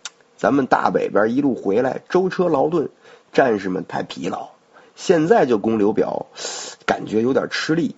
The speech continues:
效果肯定不好。我们休息半年，养精蓄锐，留表孙权，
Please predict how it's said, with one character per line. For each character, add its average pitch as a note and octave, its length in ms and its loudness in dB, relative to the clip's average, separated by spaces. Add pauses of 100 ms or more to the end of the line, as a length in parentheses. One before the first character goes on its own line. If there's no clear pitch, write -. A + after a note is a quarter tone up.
(140)
效 A2+ 320 2
果 - 180 -2
肯 F#2 280 -10
定 B2 180 2
不 A2+ 100 0
好。 - 340 -8 (160)
我 F#2 100 -2
们 G#2 160 0
休 B3 400 0
息 - 160 -4
半 F2+ 180 0
年， A1+ 220 -4 (260)
养 G2 360 -2
精 E3+ 200 -2
蓄 F#3 180 -6
锐， F3 300 -4 (240)
留 A#2 220 2
表 C#3 260 2
孙 D#3+ 220 -2
权， B2+ 260 -2